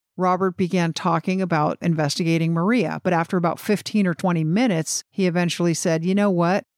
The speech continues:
I want her killed, done away with." Robert then gave McKinnon several suggestions about where he could kill his wife. It turned out Robert wanted Maria killed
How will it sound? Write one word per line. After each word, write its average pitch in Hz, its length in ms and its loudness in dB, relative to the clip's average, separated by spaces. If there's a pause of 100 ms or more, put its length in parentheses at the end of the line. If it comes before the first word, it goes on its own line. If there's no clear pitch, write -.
I 180 120 0
want 180 300 0
her 220 140 -2
killed, 151 560 -2 (460)
done 170 160 2
away 160 280 2
with." 151 360 -6 (580)
Robert 185 360 2 (100)
then 214 240 2
gave 254 240 0
McKinnon 240 600 0
several 190 480 0
suggestions 196 1000 0 (160)
about 180 280 0
where 165 300 2
he 180 140 0
could - 220 -4
kill 156 260 0
his 147 300 0
wife. 151 480 -2 (460)
It 226 220 0
turned 220 340 2
out 180 340 2 (160)
Robert 202 480 0
wanted 185 300 2
Maria 165 520 2
killed 170 520 0